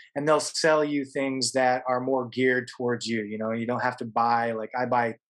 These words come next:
drip tape by the seven thousand feet rolls, right? A big old roll. Um, <clears throat> so,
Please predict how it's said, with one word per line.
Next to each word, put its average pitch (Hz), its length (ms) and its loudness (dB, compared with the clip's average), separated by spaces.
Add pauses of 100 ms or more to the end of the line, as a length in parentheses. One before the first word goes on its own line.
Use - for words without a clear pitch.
(140)
drip 143 400 0
tape 123 220 -4
by 120 140 -2
the 113 80 -4
seven 123 420 0
thousand 113 460 -4
feet 120 280 -6
rolls, 107 400 -2
right? 113 220 -2
A 120 60 -6
big 113 200 -4
old 113 240 0
roll. 104 340 -2 (720)
Um, 127 440 2 (220)
<clears throat> 127 200 -10
so, 127 500 2